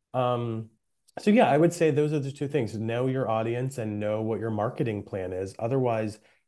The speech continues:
and I don't mean this to be harsh, you have to almost expect that it's not going to be a huge hit because they just aren't anymore.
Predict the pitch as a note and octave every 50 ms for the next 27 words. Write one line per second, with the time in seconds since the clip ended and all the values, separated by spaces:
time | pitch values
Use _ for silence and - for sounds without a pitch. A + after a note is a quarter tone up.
0 | _ _ - C#3 C#3 C3+ C3+ D#3 D#3 C3 C#3 C#3+ C#3 C#3 C3 - - - A2+ G#2+
1 | G2 - - E3+ G#3 F#3+ C#3+ A#2+ A#2 - - G#2+ A#2 A2+ B2+ C#3 C3+ C#3 - -
2 | A#2 B2 B2 A#2+ A#2 - - - - G#2 - - - - - C#3 D3 D3 - -
3 | A#2 A#2 A2 G#2 G#2+ G#2+ - - A#2+ A2+ A2+ A#2+ C3 B2 - B2 A#2 A#2 A#2+ A#2+
4 | A#2+ A#2 A2+ A2 A2 - - B2+ A#2+ A2+ A2 A2 G#2+ G#2+ G#2 G2+ - _ _ _
5 | _ _ _ _ - A#2 A2+ A2 A2 - B2 A#2+ B2 - - D3+ - - - -
6 | - A#2 - - A#2 A2 A2 G#2 G2 - - A2+ A#2 A2+ D#3 D3+ D#3 - - A2+
7 | B2+ D3+ D3+ D#3 G#2+ G2 F#2 F2+ F2 E2+ D2+ C#2 -